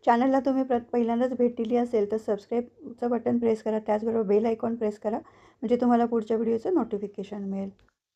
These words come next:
व्हिडिओ पाहिल्याबद्दल खूप खूप धन्यवाद. Thank you.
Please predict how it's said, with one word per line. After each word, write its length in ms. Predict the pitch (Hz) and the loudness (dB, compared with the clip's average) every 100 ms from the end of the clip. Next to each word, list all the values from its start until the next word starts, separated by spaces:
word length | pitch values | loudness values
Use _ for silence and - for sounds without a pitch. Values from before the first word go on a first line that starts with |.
| _ _ _ _ _ _ _ _ _ _ _ 233 | _ _ _ _ _ _ _ _ _ _ _ 0
व्हिडिओ 300 | 240 220 220 | 4 6 6
पाहिल्याबद्दल 720 | 240 240 247 240 240 269 427 | 4 2 0 0 -2 -2 -2
खूप 260 | - 226 208 | -4 -4 -4
खूप 240 | - 370 311 | -4 -2 0
धन्यवाद. 460 | 233 196 185 185 - - - | 0 -2 -4 -6 -8 -14 -4
Thank 300 | 277 320 262 | -2 -2 -2
you. 160 | 262 | -4